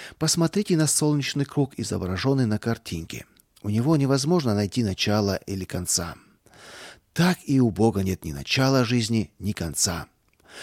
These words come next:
Бог всегда был и будет. Его никто не создавал. Он никогда не умирает.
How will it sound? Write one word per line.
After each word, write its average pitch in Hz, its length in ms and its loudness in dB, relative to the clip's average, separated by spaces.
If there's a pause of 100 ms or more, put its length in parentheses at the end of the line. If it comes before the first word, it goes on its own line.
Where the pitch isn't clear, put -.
(140)
Бог 196 200 4
всегда 160 360 2
был 143 380 6
и - 180 -2
будет. - 500 -8 (380)
Его 110 240 0
никто 101 320 -2
не 95 100 -2
создавал. 117 720 -2 (460)
Он 143 260 6
никогда 127 340 4
не 92 100 -2
умирает. 131 680 0